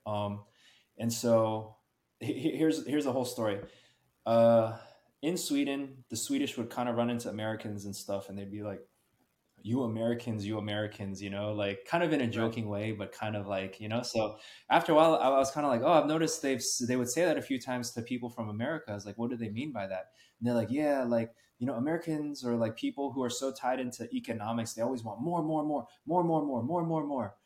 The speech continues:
Speaker 1: And it's like, it's like, that's not, like, what's the point of that? You know, it's like, they have a saying in Sweden, it's like, "Nothing more, nothing less." Whatever, like,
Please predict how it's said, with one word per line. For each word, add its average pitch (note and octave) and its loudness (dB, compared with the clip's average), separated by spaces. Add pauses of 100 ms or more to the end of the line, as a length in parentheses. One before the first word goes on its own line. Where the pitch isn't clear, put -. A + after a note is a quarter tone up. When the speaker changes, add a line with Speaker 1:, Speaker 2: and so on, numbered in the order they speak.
(200)
Speaker 1:
And B2 -2
it's C#3 -2
like, A2+ 0 (140)
it's B2 -12
like, A#2 0 (160)
that's - -4
not, D3 0
like, A#2 -2 (280)
what's E3 -4
the - -2
point F3+ 0
of G#2 -4
that? - -8
You A2+ -4
know, C3 2
it's C3 -2
like, A#2 2 (580)
they C3+ 2
have F3+ 8
a D3 4
saying C#3+ 0
in A#2+ 0
Sweden, B2 0
it's A2+ -6
like, G#2 -4 (200)
"Nothing A#2+ -2
more, D3 2
nothing G#2+ -6
less." - -4
Whatever, B2+ 2
like, A2 0